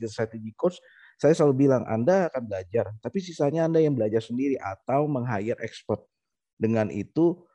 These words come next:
atau meng-hire tim internal yang memang punya skill itu, atau, atau that sophisticated skill ya, ya yang dibutuhin. Sehingga kamu nggak harus lagi belajar bertahun-tahun dan ngalamin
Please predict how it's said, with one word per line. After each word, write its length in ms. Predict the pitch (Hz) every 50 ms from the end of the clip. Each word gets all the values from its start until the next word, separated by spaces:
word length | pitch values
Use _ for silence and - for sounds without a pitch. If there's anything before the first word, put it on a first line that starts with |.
| _ _ _
atau 200 | _ - 104 - 139
meng-hire 480 | 139 127 120 107 107 107 107 101 92 -
tim 220 | - 120 95 92
internal 500 | 104 104 95 - 98 - 104 110 123 143
yang 160 | 139 123 110
memang 240 | 98 98 101 117 135
punya 240 | 139 - 117 104 104
skill 380 | 104 - - - 123 113 107 110
itu, 420 | 120 117 - 107 107 104 101 95 -
atau, 180 | - - - - -
atau 240 | - 92 - - 101
that 200 | 92 98 98 - _ _ _ _ _ _ _ _ _
sophisticated 560 | - 117 - 113 110 - - - 104 - 110
skill 320 | - - - - 113 107 113
ya, 80 | 110
ya 240 | 101 98 98 98 98
yang 80 | 98 101
dibutuhin. 480 | 92 90 98 - 110 113 107 101 92 - _ - - - _ _ _ _ _ _
Sehingga 640 | _ - - 127 120 117 107 107 101 110 135 160 - - - _ _ _ _ _ _ _ _
kamu 320 | _ 117 113 131 185 233
nggak 140 | 196 156 135
harus 240 | 107 107 110 117 -
lagi 400 | - 120 117 107 98 104 110 107
belajar 480 | 98 95 101 98 98 101 90 104 101 95
bertahun-tahun 880 | 90 95 - - - 202 - 101 208 - - 147 170 156 143 143 139
dan 240 | 131 117 107 104 104
ngalamin 400 | 98 98 98 101 101 104 101 -